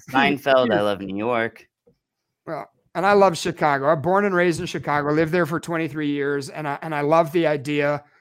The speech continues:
Speaker 1: I love the Miracle Mile and Michigan Avenue, and I love the lights at Christmas time. I love Saint Patrick's Day with the Green River. There's so much to love. But you know what? I don't wanna get shot and killed either. So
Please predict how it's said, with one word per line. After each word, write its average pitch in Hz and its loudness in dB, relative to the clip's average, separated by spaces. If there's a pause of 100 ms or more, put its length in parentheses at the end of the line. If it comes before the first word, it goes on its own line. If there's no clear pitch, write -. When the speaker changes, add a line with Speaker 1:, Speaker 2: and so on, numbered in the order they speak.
(140)
Speaker 1:
I 147 -6
love 151 0
the 156 -6
Miracle 156 0
Mile 147 0
and 131 -6
Michigan 143 -8
Avenue, 143 -4
and 127 -6
I 127 -6
love 143 0
the 147 4
lights 143 2
at 139 -10
Christmas 147 -10
time. 143 -8 (260)
I 143 -6
love 143 0
Saint 143 -6
Patrick's 147 -2
Day 147 -2
with 139 -4
the 151 -8
Green 147 -4
River. 143 0 (180)
There's 143 -8
so 175 0
much 160 -2
to 170 -2
love. 151 2 (160)
But 254 -2
you 285 0
know 311 6
what? 302 2 (120)
I 320 4
don't 330 6
wanna 262 4
get 185 -2
shot 170 -2
and 131 -14
killed 190 0
either. 131 -6 (280)
So 165 -6